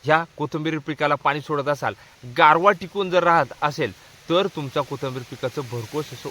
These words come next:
उत्पादन झालेलं तुम्हाला दिसून येणार. रोगराई ही जवळपास ऐंशी टक्के कव्हर ह्या सिंचनामुळे होते. कशी? रेन पाईप आणि स्प्रिंकलरचा वापर केल्यामुळं रोगराई धुवून जाते. तुमची कोथिंबीरची पानं,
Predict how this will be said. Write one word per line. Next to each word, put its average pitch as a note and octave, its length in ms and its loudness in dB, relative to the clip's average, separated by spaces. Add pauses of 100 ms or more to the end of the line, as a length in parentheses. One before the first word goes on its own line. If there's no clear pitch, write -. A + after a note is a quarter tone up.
(100)
उत्पादन D3+ 420 -2
झालेलं A#2 340 -4
तुम्हाला A#2+ 240 -6
दिसून C3 280 -10
येणार. A2 200 -8 (340)
रोगराई G#3+ 560 2 (300)
ही G3+ 80 -4
जवळपास F3 460 0 (100)
ऐंशी F3+ 280 0
टक्के F3+ 300 -2
कव्हर D#3 300 2 (320)
ह्या F3 220 4 (420)
सिंचनामुळे F#3+ 560 2
होते. E3 220 0
कशी? F3 380 -2 (320)
रेन F#3 240 2
पाईप D#3 260 4 (240)
आणि C#3+ 160 0
स्प्रिंकलरचा D3+ 540 -2
वापर C#3 280 4
केल्यामुळं C#3+ 440 -2 (280)
रोगराई F3+ 400 4
धुवून E3+ 300 -2
जाते. D#3 280 2 (440)
तुमची F3 380 -6 (380)
कोथिंबीरची F#3+ 540 0 (140)
पानं, F#3+ 300 6